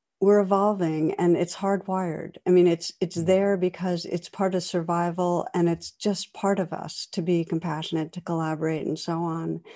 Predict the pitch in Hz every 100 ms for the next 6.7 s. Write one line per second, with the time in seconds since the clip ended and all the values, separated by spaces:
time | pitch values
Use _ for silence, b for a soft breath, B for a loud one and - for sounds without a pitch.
0 | B B B 190 175 170 - 202 160 156
1 | - 160 165 170 175 170 143 160 165 156
2 | 160 160 - 156 156 156 160 156 160 156
3 | 175 165 180 202 190 - - 160 156 165
4 | - 175 170 175 165 160 175 175 165 160
5 | 165 165 180 185 185 165 156 - - 175
6 | 175 208 175 - - -